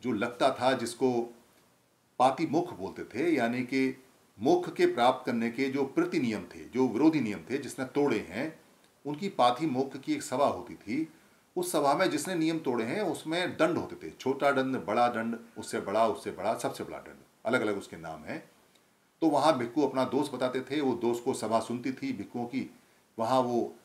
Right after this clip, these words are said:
एक्सेप्ट करते थे, फिर उसको दंड बताया जाता था, उस दंड का पालन करता था और फिर वो संघ में शामिल होता था। ऐसे ही उपासकों के भी नियम हैं, क्योंकि हम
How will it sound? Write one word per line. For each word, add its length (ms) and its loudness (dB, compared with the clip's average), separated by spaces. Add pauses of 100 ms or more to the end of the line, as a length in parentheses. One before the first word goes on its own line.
एक्सेप्ट 340 -4
करते 220 0
थे, 220 2
फिर 140 -2
उसको 200 -6
दंड 200 -6
बताया 280 0
जाता 280 -2
था, 180 2
उस 140 -2
दंड 220 -6
का 100 -6
पालन 280 -4
करता 280 -4
था 380 -4 (480)
और 100 0
फिर 140 0
वो 340 0 (200)
संघ 280 -10
में 80 -6
शामिल 360 -4
होता 240 -20
था। 220 -20 (920)
ऐसे 220 2
ही 60 4
उपासकों 520 6
के 160 -2
भी 100 -2
नियम 260 -8
हैं, 340 -6 (240)
क्योंकि 260 -2
हम 360 -2